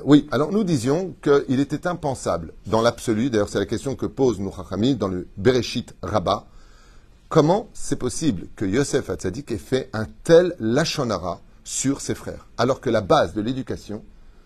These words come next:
la base de l'éducation dans tous les foyers juifs qui veulent réussir leur vie, c'est de veiller à ce que les enfants ne disent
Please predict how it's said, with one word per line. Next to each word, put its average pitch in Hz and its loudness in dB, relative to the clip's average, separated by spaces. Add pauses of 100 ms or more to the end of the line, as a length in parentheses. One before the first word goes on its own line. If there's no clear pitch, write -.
(500)
la - -4
base 92 4
de 104 0
l'éducation 107 -4
dans 104 -6
tous 208 -4
les 160 4
foyers 120 0
juifs 143 -6
qui - -6
veulent 113 4
réussir 127 4
leur 98 -2
vie, 123 -4 (540)
c'est 123 -2
de 117 2
veiller 127 2
à 101 0
ce - -8
que 113 -4
les 110 0
enfants 117 -4
ne 107 -2
disent 95 -8